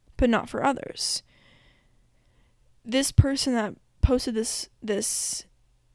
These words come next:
ab workout, work, it works really well for them, so they're sharing it. They love it. It's, they're seeing a lot of results really fast. They really like how it, how it, you know, how it get, gets a good burn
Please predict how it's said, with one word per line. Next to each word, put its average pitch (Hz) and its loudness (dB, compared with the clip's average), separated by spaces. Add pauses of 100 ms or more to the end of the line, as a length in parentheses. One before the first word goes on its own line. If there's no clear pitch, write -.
(280)
ab 226 0
workout, 208 -2 (140)
work, 233 2
it 247 2
works 277 0
really 285 2
well 269 4
for 262 -4
them, 294 2
so - 0
they're 254 4
sharing 285 -4
it. 131 -10
They 247 2
love 247 2
it. - -6
It's, - 0 (100)
they're 226 2
seeing 233 -4
a 202 -4
lot 220 2
of 262 0
results 233 -2
really 247 0
fast. 214 -4 (300)
They 220 0
really 240 4
like 233 2
how 226 2
it, - -4 (160)
how 240 2
it, 214 -4 (140)
you 240 0
know, 214 0
how 220 0
it - -4 (500)
get, 233 2
gets 254 -2
a 254 2
good 226 2
burn 226 2